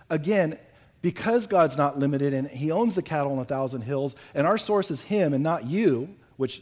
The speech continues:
many churches don't model, unfortunately, we're,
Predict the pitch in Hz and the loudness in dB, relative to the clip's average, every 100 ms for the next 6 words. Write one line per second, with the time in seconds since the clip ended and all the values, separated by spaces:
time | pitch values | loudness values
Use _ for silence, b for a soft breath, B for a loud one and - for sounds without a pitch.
0 | - 135 156 147 160 139 123 110 147 208 | -4 -2 -2 -2 -6 -4 -6 -2 -2 -2
1 | - - 131 113 107 151 131 101 120 - | -4 -6 -2 -2 -2 -4 -6 -6 -10 -10
2 | 117 110 143 170 b b b b b b | -14 -12 -12 -14 b b b b b b
3 | b - 185 | b -4 -2